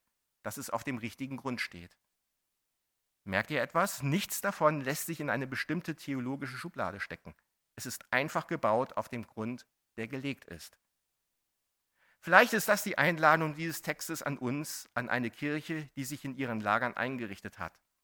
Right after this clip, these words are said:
Steigt herab von den Richterstühlen, die euch nicht gehören. Prüft nicht das Material der anderen, prüft euer eigenes.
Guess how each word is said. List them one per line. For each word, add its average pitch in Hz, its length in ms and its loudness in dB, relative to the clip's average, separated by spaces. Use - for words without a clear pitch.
Steigt 175 440 4
herab 147 340 2
von 147 120 -4
den 123 140 -2
Richterstühlen, 156 800 -4
die 143 120 -4
euch - 220 -4
nicht 139 280 -8
gehören. 123 480 -4
Prüft 226 360 -2
nicht 190 220 -2
das 131 160 -2
Material 127 600 4
der 127 120 6
anderen, 151 580 -2
prüft - 420 -4
euer 127 240 -2
eigenes. 117 580 -8